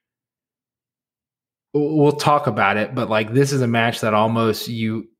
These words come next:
only can watch the first time you watch it. And that's, and that's it, because the atmosphere is so great, and it, and it takes away from, like,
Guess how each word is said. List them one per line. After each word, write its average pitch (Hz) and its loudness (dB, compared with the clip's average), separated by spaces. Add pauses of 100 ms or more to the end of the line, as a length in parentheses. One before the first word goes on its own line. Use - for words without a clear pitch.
(220)
only 127 2
can 113 -2
watch 107 0
the 104 -2
first - -2
time 110 0
you 101 0
watch 90 -2
it. - -10 (680)
And 101 0
that's, 175 -4 (100)
and 110 -4
that's 98 -2
it, 104 -2
because 117 0
the 107 2
atmosphere 98 -2
is 92 -2
so 98 -2
great, 95 -2
and 98 -4
it, 90 -4
and 107 0
it 95 -2
takes 110 -2
away 101 0
from, 104 -2
like, 95 0